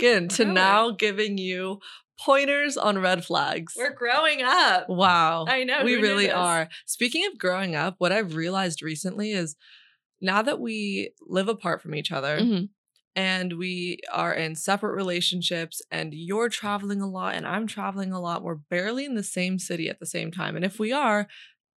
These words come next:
Speaker 2: we have our separate plans. It's kind of weird when you grew up so incredibly close,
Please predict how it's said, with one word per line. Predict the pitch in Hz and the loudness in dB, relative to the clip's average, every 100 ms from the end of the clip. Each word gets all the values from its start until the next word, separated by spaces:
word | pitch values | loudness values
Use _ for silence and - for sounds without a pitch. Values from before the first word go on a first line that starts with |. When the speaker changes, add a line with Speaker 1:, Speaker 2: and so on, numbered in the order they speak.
| _ | _
Speaker 2:
we | 196 | 2
have | 190 | 2
our | 180 | 0
separate | 175 185 160 - | 0 -4 -4 -4
plans. | 190 175 156 160 _ - - - - | -2 0 -2 -6 _ -20 -20 -12 -6
It's | 208 | -6
kind | - 233 302 | -4 -2 -2
of | 330 | -4
weird | 175 196 254 262 220 - | -2 -2 -2 -6 -12 -8
when | 190 190 185 165 _ | -4 -2 -2 -4 _
you | - 185 180 | -6 -4 -4
grew | - 202 220 185 | -2 0 0 0
up | 165 214 240 | 0 -2 -6
so | - - - - 190 190 214 | -10 -8 -6 -2 0 2 0
incredibly | 190 180 180 170 170 170 | -2 -4 -4 -4 -4 -8
close, | - 160 156 185 - | -4 -4 -2 -4 -6